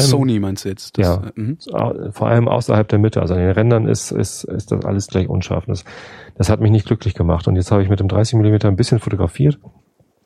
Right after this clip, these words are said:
Speaker 2: Kannst du mal eben, wenn du einen Browser hast, in meinen
Speaker 1: Mhm.
Speaker 2: Flickr gucken. Flickr gucken, machen wir hier Bilderschau.
Speaker 1: Genau.
Speaker 2: <laughs> Ähm,
Speaker 1: Flickr komm, äh, wie heißt du da?
Speaker 2: Tobi Bayer, wie
Speaker 1: Ah, ja.
Speaker 2: überall.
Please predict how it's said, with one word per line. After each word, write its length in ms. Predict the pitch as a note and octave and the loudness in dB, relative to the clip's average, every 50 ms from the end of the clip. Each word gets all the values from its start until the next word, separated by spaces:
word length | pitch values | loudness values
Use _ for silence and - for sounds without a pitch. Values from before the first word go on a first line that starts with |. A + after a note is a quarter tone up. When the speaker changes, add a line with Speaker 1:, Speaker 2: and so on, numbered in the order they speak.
| _ _ _ - | _ _ _ -6
Speaker 2:
Kannst 200 | - A2 G#2+ - | -4 -4 -2 0
du 60 | - | 0
mal 140 | F2+ F2+ F#2+ | 2 2 2
eben, 140 | G2 F2+ F2 | 2 2 2
wenn 100 | F2+ F#2 | 2 4
du 60 | F#2 F2+ F#2 - - | 4 4 2 2 0
einen 120 | G#2+ F#2+ F2 | -2 -2 0
Browser 320 | F2+ F#2+ G#2 A2 - A2+ | 0 0 0 0 0 2
hast, 180 | G#2 A2 G#2+ - | 2 2 2 2
in 100 | G#2 F#2+ | 2 2
meinen 160 | F2 F2 A#2+ | 2 2 2
Speaker 1:
Mhm. 60 | F#2 | 0
Speaker 2:
Flickr 280 | - - A#2 - - A#2 | 0 -2 -2 0 -2 -2
gucken. 360 | - - - - D3 D#3 D#3+ - - - - - - - - - - _ _ _ _ | -4 -6 -2 0 2 2 2 -2 -8 -20 -20 -20 -20 -20 -20 -20 -20 _ _ _ _
Flickr 300 | - - G#2+ - - G#2 | -6 -6 -4 -2 -2 -2
gucken, 240 | - - G#2+ A#2 B2 | -2 -2 -2 0 0
machen 160 | G#2 G2+ G#2+ | 2 4 4
wir 80 | G#2 F#2 | 4 4
hier 100 | F#2+ E2 | 4 4
Bilderschau. 560 | G2+ A2 G2 E2 D2+ - - E2+ D#2+ E2 - _ - - - - - - | 4 2 2 0 -2 -4 -6 -8 -8 -10 -12 _ -8 -8 -8 -8 -8 -6
Speaker 1:
Genau. 260 | A#2+ A#2 A2 F#2+ F2 - _ _ _ _ | -4 -2 -2 -4 -6 -10 _ _ _ _
Speaker 2:
<laughs> 100 | G3+ D3+ - C#3+ - - - - - - - - - - - - - - - - _ _ _ - | -4 -4 -4 -8 -12 -16 -18 -18 -16 -16 -16 -16 -18 -20 -20 -20 -20 -20 -20 -20 _ _ _ 0
Ähm, 840 | A2 G#2 G2+ G2 G2 F#2+ F#2+ F#2 F#2 F#2 F2+ F2+ F2+ F2+ F2+ F2+ F2+ | 2 4 4 4 4 4 4 4 4 4 4 4 4 4 4 2 2
Speaker 1:
Flickr 240 | F2 G#2 A2+ - A2+ | 0 0 -2 -2 -2
komm, 240 | B2 A#2+ B2 A2+ | 0 0 0 0
äh, 180 | C3+ B2 A2 G#2 | -2 -4 -4 -2
wie 80 | A2 G2+ | -2 -2
heißt 220 | F#2+ G2 - - | -2 -2 -2 -2
du 20 | |
da? 160 | C3+ C#3+ E3+ F3 - _ _ _ - F#3+ | -2 -4 -4 -6 -8 _ _ _ -8 -8
Speaker 2:
Tobi 240 | B2 - G#2+ G2 A2 | -2 0 0 0 2
Bayer, 300 | A#2 A2 F2 D#2 D#2 D#2 | 0 0 0 0 -2 -2
wie 60 | E2+ | 0
Speaker 1:
Ah, 20 | F#2+ | 0
ja. 60 | F#2 | 0
Speaker 2:
überall. 400 | F#2 F2+ F2 - - F2 D#2+ D2+ | 0 0 0 0 0 -2 -4 -4